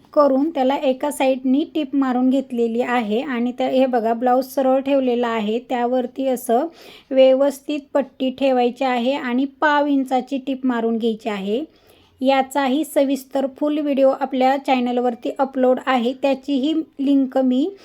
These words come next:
खाली डिस्क्रिप्शन बॉक्समध्ये देते, म्हणजे सविस्तर व्हिडिओ तुम्हाला पाहता येईल.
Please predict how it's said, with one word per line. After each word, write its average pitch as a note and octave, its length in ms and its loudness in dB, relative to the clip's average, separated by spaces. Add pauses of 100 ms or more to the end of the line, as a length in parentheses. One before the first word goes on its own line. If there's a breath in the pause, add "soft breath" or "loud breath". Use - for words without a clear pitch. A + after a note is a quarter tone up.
(240 loud breath)
खाली B3+ 280 -2
डिस्क्रिप्शन C#4+ 760 -2
बॉक्समध्ये A#3+ 580 0
देते, C4 380 2
म्हणजे C4 440 0 (420 loud breath)
सविस्तर D4 500 0
व्हिडिओ C4+ 320 4
तुम्हाला B3 380 0
पाहता C4 380 -2
येईल. G3+ 340 -2